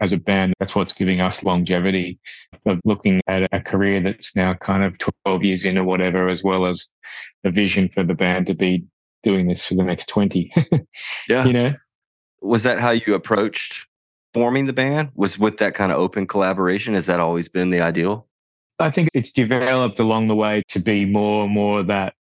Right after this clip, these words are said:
Speaker 1: to the point now where it's kind of, yeah, it, it is sort of super, just really equal like that.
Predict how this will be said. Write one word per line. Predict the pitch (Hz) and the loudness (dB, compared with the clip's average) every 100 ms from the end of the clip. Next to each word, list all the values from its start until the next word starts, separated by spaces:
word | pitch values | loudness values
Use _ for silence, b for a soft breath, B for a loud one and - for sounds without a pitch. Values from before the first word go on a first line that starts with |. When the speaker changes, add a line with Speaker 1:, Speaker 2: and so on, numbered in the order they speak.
| _ | _
Speaker 1:
to | - | -2
the | 101 | -2
point | 98 104 104 | 2 0 2
now | 104 90 98 98 | 0 0 0 2
where | 95 95 | 2 0
it's | 92 | -2
kind | - 98 | -2 0
of, | 92 95 | 0 0
yeah, | 90 90 | -2 -4
it, | - 95 | -4 -2
it | 101 95 | 0 0
is | 92 - - | -2 -4 -6
sort | - 92 | -2 0
of | 92 | -2
super, | - 98 92 | -2 -2 0
just | 92 98 - _ _ | 0 -2 -4 _ _
really | 107 101 98 101 | 0 2 2 0
equal | - 107 | 0 0
like | 104 101 98 | 0 -2 -4
that. | 104 101 | -2 -2